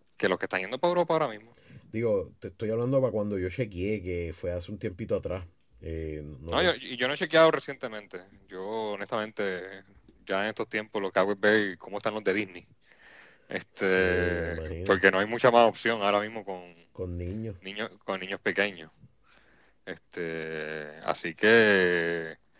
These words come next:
Speaker 1: este, pero sí, si estuvieran caros, es, todo es demanda.
Speaker 2: Mira, hablando
Speaker 1: Este
Speaker 2: de Disney, eh,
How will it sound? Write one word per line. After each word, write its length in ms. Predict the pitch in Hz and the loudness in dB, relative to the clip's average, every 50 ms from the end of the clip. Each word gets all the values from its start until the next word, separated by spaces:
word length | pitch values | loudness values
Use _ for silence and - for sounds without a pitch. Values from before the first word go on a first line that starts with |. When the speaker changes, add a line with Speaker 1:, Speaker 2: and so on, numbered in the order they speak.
| _ _ - - - - - - - - - - - _ _ _ _ _ _ | _ _ -20 -20 -20 -20 -20 -20 -20 -20 -20 -20 -20 _ _ _ _ _ _
Speaker 1:
este, 760 | - 101 95 - _ _ _ - 107 98 95 95 92 90 87 | 0 0 0 0 _ _ _ 4 6 6 8 6 6 4 2
pero 200 | - - 95 87 | 2 -2 -4 -4
sí, 160 | - - 117 156 | -4 -4 -4 -4
si 100 | - 311 | -4 -4
estuvieran 360 | - - 123 110 101 98 101 | -6 -4 -4 -4 -4 -4 -2
caros, 400 | - 104 92 95 123 185 339 302 | 2 4 4 4 4 0 -6 -10
es, 80 | 156 - | -14 -10
todo 380 | _ - 107 110 120 131 139 143 | _ -4 -2 0 0 0 2 2
es 280 | 143 151 151 147 139 131 | 0 0 0 -2 0 -2
demanda. 540 | 127 117 107 110 143 190 302 226 123 - - - - _ _ _ _ | 0 2 2 0 0 -2 -6 -8 -8 -10 -16 -20 -20 _ _ _ _
Speaker 2:
Mira, 240 | - 107 123 156 156 | -4 -2 -2 -2 -2
hablando 380 | 143 123 110 107 - 82 82 127 | -2 -4 -2 -4 -4 -2 -2 -2
Speaker 1:
Este 20 | |
Speaker 2:
de 120 | 127 131 135 | 0 0 0
Disney, 540 | 131 120 131 151 156 - 139 127 110 107 - _ | 0 -2 -2 -2 -2 -2 -2 -2 -4 -8 -16 _
eh, 440 | - 95 98 95 95 92 90 85 | -8 -6 -4 -4 -4 -4 -4 -6